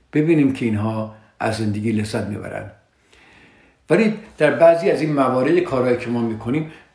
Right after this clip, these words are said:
ممکنه ما اشتباه کنیم و اونها ممکنه حتی کارهای ما رو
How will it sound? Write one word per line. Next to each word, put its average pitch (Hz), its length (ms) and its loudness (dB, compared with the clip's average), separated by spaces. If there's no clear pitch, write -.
ممکنه 110 340 -6
ما 120 160 0
اشتباه 120 480 -4
کنیم 123 360 -4
و 117 300 2
اونها 131 640 0
ممکنه 113 600 0
حتی 101 440 -6
کارهای 107 440 -2
ما 101 200 -4
رو 101 140 -10